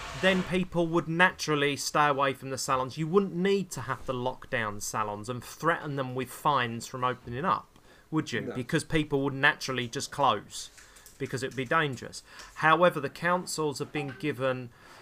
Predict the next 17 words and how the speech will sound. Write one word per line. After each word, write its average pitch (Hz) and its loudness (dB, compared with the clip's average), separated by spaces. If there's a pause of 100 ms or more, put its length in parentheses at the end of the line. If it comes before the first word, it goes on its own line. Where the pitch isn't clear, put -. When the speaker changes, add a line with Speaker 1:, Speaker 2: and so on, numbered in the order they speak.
(160)
Speaker 1:
uh, 123 6
unbelievable 175 4
powers 160 4
Speaker 2:
Draconian 214 12
Speaker 1:
to 214 10
basically 156 4
fine 160 4
Speaker 2:
powers, 135 2
draconian 175 4
Speaker 1:
draconian, 196 6
Speaker 2:
powers. 151 -10
Speaker 1:
yeah, 180 6
draconian 180 -2
legislation 170 -4
to 135 -12
fine 180 0
businesses 135 -4